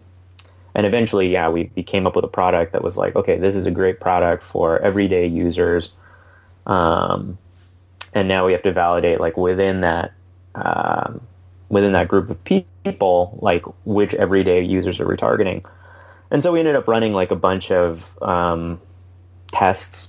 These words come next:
basically. Like, we had an intern that we sent to the mall, and it's like, "Hey, show this type of content to, like, different people, you know, see how it resonates." Um,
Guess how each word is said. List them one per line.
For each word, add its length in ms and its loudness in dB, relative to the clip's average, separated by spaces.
basically. 640 0
Like, 260 -2
we 80 0
had 160 0
an 80 -2
intern 480 0
that 100 0
we 120 0
sent 220 -4
to 60 -6
the 80 2
mall, 500 2
and 100 -6
it's 200 -6
like, 300 -2
"Hey, 100 0
show 240 0
this 100 0
type 240 0
of 120 -4
content 460 -2
to, 40 0
like, 200 0
different 260 -6
people, 680 0
you 80 -2
know, 240 -4
see 400 0
how 220 2
it 140 2
resonates." 680 -2
Um, 560 0